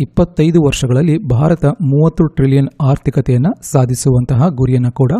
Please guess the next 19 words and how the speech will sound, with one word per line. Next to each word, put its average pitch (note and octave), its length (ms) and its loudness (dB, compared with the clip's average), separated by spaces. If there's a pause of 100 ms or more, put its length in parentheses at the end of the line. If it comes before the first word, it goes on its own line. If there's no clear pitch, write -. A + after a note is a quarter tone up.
ಹೊಂದಿರುತ್ತೆ. A#2+ 600 -8 (720)
ಇನ್ನು F#3 160 4 (600)
ಜಿ D#3 160 4
ಡಿ F3+ 120 6
ಪಿ F#3 220 2 (120)
ಆಧಾರದ B2+ 420 4
ಮೇಲೆ A#2 280 0 (560)
ಅತಿದೊಡ್ಡ D#3+ 380 2 (260)
ಆರ್ಥಿಕತೆ C#3 520 0
ಹೊಂದಿರುವಂತಹ A#2+ 600 0 (140)
ದೇಶಗಳು A#2+ 480 -2
ಒಂದು C3+ 220 4
ಅಮೆರಿಕ, B2+ 500 -2 (540)
ಎರಡು B2 340 2
ಚೀನಾ, C#3 380 -2 (340)
ಮೂರು B2+ 280 2 (220)
ಜರ್ಮನಿ, C3+ 480 2 (180)
ಹಾಗೆ B2+ 160 -2
ನಾಲ್ಕು B2+ 540 -2